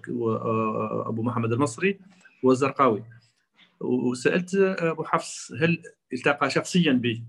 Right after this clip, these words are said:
ب-، ب-، آه، الزرقاوي؟ قال لي: "لا، ولكن أعرفه، آه، آه، آه،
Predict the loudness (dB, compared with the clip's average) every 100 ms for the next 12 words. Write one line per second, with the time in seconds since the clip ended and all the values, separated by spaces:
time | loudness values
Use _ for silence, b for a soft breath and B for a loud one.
0 | -10 -8 -4 -2 -2 -4 -8 -10 -12 _
1 | -4 -2 -2 -2 2 2 4 6 6 4
2 | 2 0 0 0 0 -2 -2 B B B
3 | 0 0 -6 -4 -2 -2 -2 -4 -4 -2
4 | -2 -4 -4 -6 -6 -6 -10 -10 -12